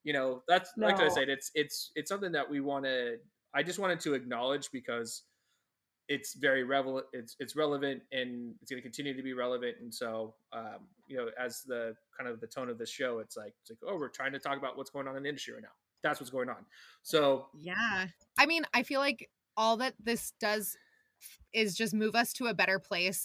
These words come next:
Speaker 3: of more equality and everything, like, to create space for others. So I'm, I'm happy, even though it's, like,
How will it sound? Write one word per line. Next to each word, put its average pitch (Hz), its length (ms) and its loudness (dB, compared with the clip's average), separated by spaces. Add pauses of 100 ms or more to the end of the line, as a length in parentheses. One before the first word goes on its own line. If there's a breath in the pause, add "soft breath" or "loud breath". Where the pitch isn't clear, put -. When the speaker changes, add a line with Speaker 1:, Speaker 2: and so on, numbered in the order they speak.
Speaker 3:
of 180 280 2
more 196 240 4
equality 190 680 2
and - 140 0
everything, 202 640 0
like, 175 260 -2 (400)
to 208 220 0
create 180 320 2
space 175 380 0
for 185 540 0
others. 170 440 -2
So 196 300 4
I'm, 269 420 6
I'm 247 220 8
happy, 247 480 4
even 269 160 0
though 294 120 6
it's, 277 180 2
like, 226 200 0